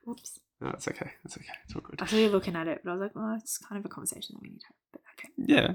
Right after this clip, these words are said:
Speaker 2: that's good. Do you have anything you wanna add?
Speaker 1: No.
Speaker 2: No, that's good. I think
Speaker 1: No.
Speaker 2: we, uh, covered a range of different things.
Speaker 1: Yeah.
Speaker 2: So,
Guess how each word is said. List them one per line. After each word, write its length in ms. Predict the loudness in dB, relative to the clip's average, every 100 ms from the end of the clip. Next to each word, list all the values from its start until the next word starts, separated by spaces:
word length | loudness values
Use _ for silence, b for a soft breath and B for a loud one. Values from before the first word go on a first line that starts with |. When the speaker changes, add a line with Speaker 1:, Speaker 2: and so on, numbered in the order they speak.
| 0
Speaker 2:
that's 220 | -2 -2
good. 140 | -8 -8 6
Do 80 | 10
you 60 | 12
have 80 | 12
anything 160 | 12
you 80 | 10
wanna 140 | 8 8
add? 140 | 6 0 _ -8
Speaker 1:
No. 100 | -8 _ _ 2
Speaker 2:
No, 80 | 2 2
that's 100 | 2
good. 140 | 2 4
I 60 | 4
think 120 | 8
Speaker 1:
No. 40 | 10
Speaker 2:
we, 100 | 10
uh, 120 | 8
covered 360 | 6 2 2 0 0
a 220 | 2 2 -2 2
range 340 | 8 8 8
of 120 | 4
different 200 | 2 4
things. 200 | 4 4 0 B
Speaker 1:
Yeah. 80 | B B B B B B B _ 2
Speaker 2:
So, 200 | 4